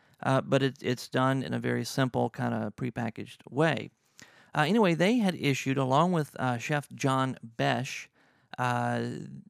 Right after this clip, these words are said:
they had issued a, a jambalaya throwdown, and the deadline for that is July thirtieth.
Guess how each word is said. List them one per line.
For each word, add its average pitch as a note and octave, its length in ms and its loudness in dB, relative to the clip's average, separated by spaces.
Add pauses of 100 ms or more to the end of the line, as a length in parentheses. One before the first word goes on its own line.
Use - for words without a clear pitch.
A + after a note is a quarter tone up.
(280)
they D3+ 120 0
had D#3+ 140 0
issued C#3 380 -2
a, A#2 260 -4
a A#2 100 -6
jambalaya B2 540 0
throwdown, A#2+ 600 0
and G#2+ 100 -8
the A2 60 -8
deadline C3+ 560 2
for A#2+ 100 -8
that A#2 240 -4
is G#2+ 140 -8
July A2+ 340 -4
thirtieth. A#2+ 640 -2